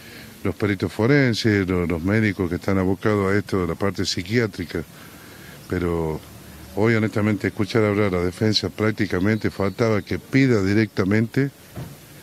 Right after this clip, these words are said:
eh, ser sobreseído ya sobre el tema por ser insano.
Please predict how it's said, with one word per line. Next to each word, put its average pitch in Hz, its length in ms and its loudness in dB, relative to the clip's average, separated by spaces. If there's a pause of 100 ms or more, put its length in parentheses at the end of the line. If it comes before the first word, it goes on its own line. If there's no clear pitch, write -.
(640)
eh, 92 600 2 (800)
ser 120 240 2
sobreseído 110 800 2
ya 98 140 2
sobre 90 280 -2
el 78 60 -6
tema 101 260 -2
por 85 200 -6
ser 101 220 -2
insano. 104 480 0